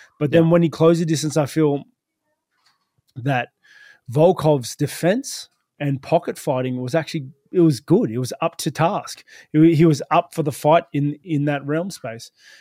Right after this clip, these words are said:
Speaker 1: And,
Speaker 2: Yeah.
Speaker 1: and then obviously on the disengage with the extra reach, yeah, it, it was, yeah, it was always gonna be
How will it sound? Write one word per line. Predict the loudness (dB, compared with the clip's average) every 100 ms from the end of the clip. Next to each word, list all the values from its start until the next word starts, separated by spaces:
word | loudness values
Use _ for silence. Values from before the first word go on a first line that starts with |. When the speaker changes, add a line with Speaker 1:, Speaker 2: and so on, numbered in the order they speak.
| _ -4
Speaker 1:
And, | -2 0
Speaker 2:
Yeah. | -2 -4 -10 _ _ _ _ _ -14 -4
Speaker 1:
and | 2
then | 2 2 -6 _ _ 0
obviously | 4 4 4 4
on | 4
the | 4
disengage | 2 2 2 2 4 2 0
with | -4
the | -2 -2
extra | -4 -6 -6
reach, | -2 -2 -2 -10 -14 -16 _ _ _ _ _ _ _ _ _ _ -2
yeah, | 0 2
it, | 4 4 6
it | 6
was, | 6 6 -2 -8 _ _ _ _
yeah, | -4
it | -4 2 4
was | 6
always | 6 6
gonna | 4 4
be | 6 4 4